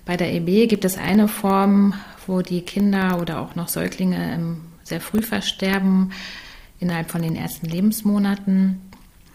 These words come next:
Und es gibt die dystrophe Form, das ist die schwerste Form der E B,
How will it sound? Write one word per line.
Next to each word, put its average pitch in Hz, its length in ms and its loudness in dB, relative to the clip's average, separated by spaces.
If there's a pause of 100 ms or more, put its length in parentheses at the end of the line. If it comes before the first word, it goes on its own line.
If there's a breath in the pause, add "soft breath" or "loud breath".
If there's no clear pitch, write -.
(1200 loud breath)
Und 190 340 4
es - 200 -2
gibt 190 240 -4
die 175 80 0
dystrophe 226 540 0
Form, 208 760 4 (560 loud breath)
das - 200 -12
ist 185 160 -10
die 170 80 -6
schwerste 185 380 -6
Form 185 300 -2
der 175 100 -2
E 175 140 -2
B, 175 320 -2